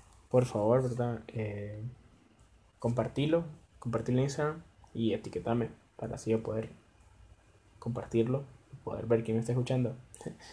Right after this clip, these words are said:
Y también saludos a todas las personas que nos, es-, que me escuchan fuera de Honduras también. Muchísimas gracias a ustedes por apoyarme, por apoyar esto que la verdad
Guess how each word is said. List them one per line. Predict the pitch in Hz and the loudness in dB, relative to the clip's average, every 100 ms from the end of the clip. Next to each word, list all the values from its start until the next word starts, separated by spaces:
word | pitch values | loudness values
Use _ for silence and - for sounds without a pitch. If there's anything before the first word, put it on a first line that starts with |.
| - - - - | -20 -20 -20 -10
Y | 135 | 0
también | 127 127 131 | 2 4 4
saludos | 120 127 127 | 6 6 6
a | |
todas | 127 120 | 2 0
las | 123 | 0
personas | 127 120 123 | 0 -2 0
que | 117 - - | 0 -2 -2
nos, | 127 113 117 - | 0 0 0 -4
es-, | - - - | -6 -8 -2
que | 127 | 2
me | 123 | 2
escuchan | 120 143 135 147 139 139 139 - | 4 0 4 4 4 0 -4 0
fuera | 117 117 | 4 4
de | 107 | 4
Honduras | 123 113 113 - | 2 4 4 0
también. | - - - - - | -8 -8 -10 -12 -8
Muchísimas | 123 120 123 113 | -2 0 2 2
gracias | 117 120 123 123 | 2 2 0 -4
a | - | -6
ustedes | - 123 123 123 123 - - - - - | 2 8 8 6 2 -14 -20 -20 -4 4
por | 117 - - - | 4 4 -2 -2
apoyarme, | 120 - 117 90 - 113 113 113 110 113 - - | -2 0 2 2 4 4 4 2 -2 -8 -14 -12
por | - | -8
apoyar | 113 - 110 113 117 - | -8 -4 2 2 2 -2
esto | 117 120 - - 120 117 113 113 | 0 0 0 2 4 4 0 -6
que | - 104 - 113 | -8 -8 -6 -2
la | |
verdad | 104 104 117 | 0 2 0